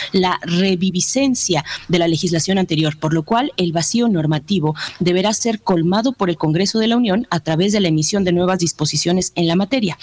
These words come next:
Termina la cita. Y, bueno, a pesar de que durante la sesión los ministros y ministras no votaron en ese sentido, como consta en los registros públicos.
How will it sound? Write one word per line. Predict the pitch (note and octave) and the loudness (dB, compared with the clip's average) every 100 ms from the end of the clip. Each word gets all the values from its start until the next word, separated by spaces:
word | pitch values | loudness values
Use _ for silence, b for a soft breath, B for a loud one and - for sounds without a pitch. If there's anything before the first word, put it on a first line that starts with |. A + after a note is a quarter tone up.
| B B - | B B -2
Termina | D#3 E3 F3+ | 0 2 0
la | F3 | 0
cita. | B3+ B3+ F3 B B - | -2 -4 -6 B B 0
Y, | G3+ F3+ | 2 0
bueno, | A#3 G3 E3+ | 0 0 0
a | F3+ | -2
pesar | F3+ A3+ A#3 | -2 0 -2
de | F#3+ F#3 | -2 -4
que | F#3 F#3 F3 | 0 -2 2
durante | F#3 F3 F3 | 0 0 0
la | E3 | 0
sesión | E3+ A3 A3+ A#3 | 0 0 -2 -2
los | F#3+ F3 E3 | -2 -2 -2
ministros | F#3 G#3 - G#3+ - | -2 -2 -2 -2 0
y | |
ministras | F3+ F#3+ G#3 F#3+ | 0 0 -2 0
no | |
votaron | G3 G3 G3 G3 - | 0 0 0 0 -2
en | F3+ | -2
ese | F3 F#3 | -2 -2
sentido, | G#3 G#3 A3 B3+ B B B | -4 -2 -2 -2 B B B
como | F#3+ E3+ D#3 | 0 0 0
consta | F#3 F3+ G3+ G3 - | -2 0 -2 -2 -2
en | F#3 F#3 | -2 -2
los | F#3+ F#3 F#3 | -2 -2 -2
registros | D#3 F3+ - F#3+ F#3+ - | -2 -2 -2 -2 -4 -4
públicos. | - D#3+ B2+ B2 - - - | -4 -2 -2 -4 -4 -4 -4